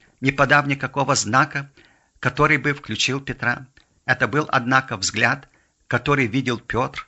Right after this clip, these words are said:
узнал и понял. Как сияние истина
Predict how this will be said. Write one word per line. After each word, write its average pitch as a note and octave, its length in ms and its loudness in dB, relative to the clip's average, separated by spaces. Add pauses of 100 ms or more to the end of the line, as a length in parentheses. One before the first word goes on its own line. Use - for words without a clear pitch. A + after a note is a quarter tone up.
(140)
узнал A#2 560 -4 (140)
и - 40 -12
понял. G2 440 -8 (1040)
Как F3 180 4
сияние G3 580 0 (400)
истина A#2+ 640 0